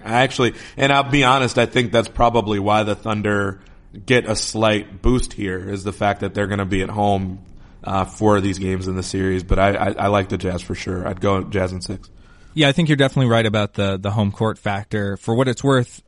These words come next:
Speaker 2: the model says that this particular series has the highest probability of any first round series of going the full seven at twenty-eight percent,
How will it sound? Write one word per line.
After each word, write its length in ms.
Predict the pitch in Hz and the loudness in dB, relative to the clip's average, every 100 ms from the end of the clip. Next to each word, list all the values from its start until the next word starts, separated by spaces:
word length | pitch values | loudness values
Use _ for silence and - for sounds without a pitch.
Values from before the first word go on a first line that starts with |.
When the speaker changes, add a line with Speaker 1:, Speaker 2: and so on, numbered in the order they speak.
| - | -4
Speaker 2:
the 120 | 120 | 0
model 460 | 120 127 135 127 120 | 4 2 2 0 0
says 360 | - 123 113 | 0 0 0
that 260 | 113 104 107 | -4 -6 0
this 300 | 120 131 - _ - | 0 0 -4 _ -2
particular 400 | 131 123 120 110 | 0 0 -2 -2
series 360 | 123 120 123 | -2 0 0
has 200 | 120 104 | -2 -4
the 120 | 110 | -4
highest 300 | 104 117 113 | -2 0 0
probability 640 | - 113 110 110 113 110 107 | 0 0 0 -2 -2 -2 -4
of 140 | 95 - | -4 -4
any 160 | 123 120 | -4 -2
first 260 | 123 113 | -4 -2
round 220 | 117 107 | 0 0
series 340 | - 113 113 104 | -2 -2 -2 -4
of 100 | 107 | -2
going 260 | 113 113 | 0 0
the 60 | 107 | 0
full 200 | - 110 | -2 -6
seven 460 | - 127 139 185 - - - - | -2 0 2 0 -2 -12 -20 -6
at 140 | 107 113 | -4 0
twenty-eight 400 | 147 135 127 - | 2 4 2 0
percent, 460 | 117 - 147 170 | -4 0 0 -2